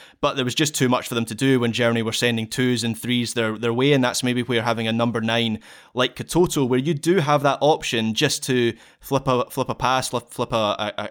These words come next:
a chipped ball into her, she holds up the play, that might have helped.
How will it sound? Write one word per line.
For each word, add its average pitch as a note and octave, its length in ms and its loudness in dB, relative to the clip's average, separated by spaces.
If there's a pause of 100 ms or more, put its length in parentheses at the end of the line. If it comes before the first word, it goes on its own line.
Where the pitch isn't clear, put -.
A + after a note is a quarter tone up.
a B2 60 -14
chipped - 360 -6
ball C3 340 4 (200)
into B2+ 220 -2
her, C3 260 2
she C3 180 0
holds B2 300 -4
up - 120 -2
the A2 80 -10
play, B2+ 460 0 (800)
that C3+ 220 2
might B2+ 200 0
have C3+ 140 -2
helped. - 520 0